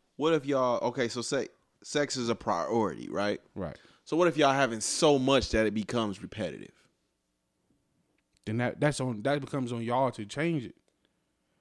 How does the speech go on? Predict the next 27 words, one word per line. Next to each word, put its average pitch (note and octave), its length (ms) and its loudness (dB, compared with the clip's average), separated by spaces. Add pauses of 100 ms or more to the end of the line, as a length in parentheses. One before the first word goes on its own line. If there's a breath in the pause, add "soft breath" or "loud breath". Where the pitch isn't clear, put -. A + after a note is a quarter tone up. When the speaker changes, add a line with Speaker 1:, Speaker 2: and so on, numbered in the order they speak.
(140)
Speaker 2:
You D3 100 0
gotta C#3 120 2
be C3+ 120 0
creative. C#3 500 0 (1160)
Start B2+ 200 -2
doing C#3+ 160 6
Speaker 1:
Mm, C3+ 40 2
I C#3+ 40 0
Speaker 2:
shit D3 120 0
you D3+ 80 4
Speaker 1:
thi-, D3 60 6
Speaker 2:
wouldn't. D3+ 140 4
Speaker 1:
I D3 40 2
just A#2 260 -8
think - 220 -12
without, E3+ 320 -2
Speaker 2:
start D#3+ 140 -4
doing E3+ 100 0
Speaker 1:
with-, F3 80 0
Speaker 2:
shit F#3 140 0
you G3 120 0
wouldn't G3 200 8
Speaker 1:
without, F3+ 360 8
Speaker 2:
normally F4 220 4
do. A#2 60 2
Speaker 1:
with, B2 280 2
without C#3 540 4